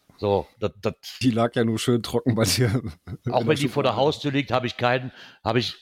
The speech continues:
Speaker 1: keine Muße dazu, jeden Einzelnen zu kontrollieren, weil dann bin ich immer noch so, wer sich verarschen will, der soll sich verarschen.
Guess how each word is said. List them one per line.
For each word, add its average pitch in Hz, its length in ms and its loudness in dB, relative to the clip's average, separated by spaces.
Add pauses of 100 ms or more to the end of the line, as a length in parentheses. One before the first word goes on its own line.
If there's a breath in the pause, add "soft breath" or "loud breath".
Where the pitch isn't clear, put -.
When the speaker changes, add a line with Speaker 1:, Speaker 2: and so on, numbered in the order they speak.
(140)
Speaker 1:
keine 135 260 -2
Muße 139 320 0
dazu, 117 260 0
jeden 123 280 0
Einzelnen 117 340 0
zu 107 60 -8
kontrollieren, 113 640 0
weil 101 100 2
dann 101 120 0
bin 139 80 2
ich 135 60 0
immer 117 100 -4
noch 123 100 2
so, 117 100 -6
wer 117 100 2
sich 110 120 -6
verarschen 113 420 -2
will, 123 60 -2
der 110 100 2
soll 110 160 0
sich 95 140 -10
verarschen. 95 480 -4